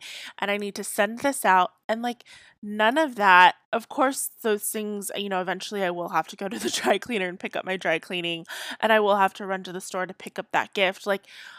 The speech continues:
but it didn't have to be done that day or that week. I could always go next week or the following day or whatever, but, uh, for m-,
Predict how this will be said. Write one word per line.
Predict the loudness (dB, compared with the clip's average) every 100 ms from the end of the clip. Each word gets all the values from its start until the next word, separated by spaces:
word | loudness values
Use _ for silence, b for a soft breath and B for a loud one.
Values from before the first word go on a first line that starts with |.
| B 2
but | 2 4
it | 2 2 -2
didn't | 0 0 0
have | 0 0 0 -4
to | -8
be | -8 -8
done | -2 0 0 -2
that | 2 4 2 -6 -6
day | -2 0 -2 -6 -10
or | -2
that | 2 4 2
week. | -8 -12 -12 -12 -10
I | -10
could | -8 -6
always | -6 -6
go | -8 -8
next | -4 -4 -4 -14
week | -12 -12 -12
or | -6 -2 -2 -4 _ _ B B B -10
the | -4
following | 2 2 2 -4 -8 -2
day | 0 0
or | 0
whatever, | -2 6 6 6 2 0
but, | 4 6 4 _ -14
uh, | -14 -10
for | -6
m-, | -4 -6